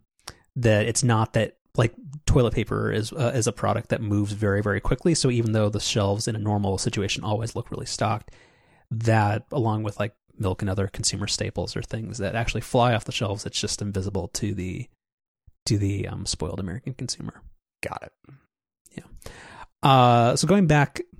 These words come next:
Speaker 1: no, but maybe, maybe we do have stuff to talk about this week. Um, uh, did we, did we talk about how we were uniquely qualified to help out, um,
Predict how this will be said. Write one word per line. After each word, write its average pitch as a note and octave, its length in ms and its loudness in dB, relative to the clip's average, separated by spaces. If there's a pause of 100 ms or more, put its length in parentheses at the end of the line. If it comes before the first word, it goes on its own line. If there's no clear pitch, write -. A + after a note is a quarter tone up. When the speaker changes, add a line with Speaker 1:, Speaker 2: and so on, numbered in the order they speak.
(120)
Speaker 1:
no, C#3 160 2
but A2+ 140 2
maybe, A#2+ 220 2
maybe D3 240 2
we D#3+ 60 4
do C#3 180 2
have A2 120 -2
stuff - 180 -8
to - 80 -14
talk - 140 -6
about - 160 -8
this - 200 -16
week. - 200 -8 (640)
Um, A2+ 580 2 (1080)
uh, D3+ 400 6
did C#3 140 4
we, E3+ 180 4
did D3 180 4
we D#3 120 6
talk D3+ 260 2
about D3 220 4
how C3 160 6
we B2+ 220 6
were B2+ 160 6
uniquely A#2+ 400 2
qualified A#2+ 540 2
to A#2+ 80 2
help - 180 0
out, A#2 300 4
um, A2 640 0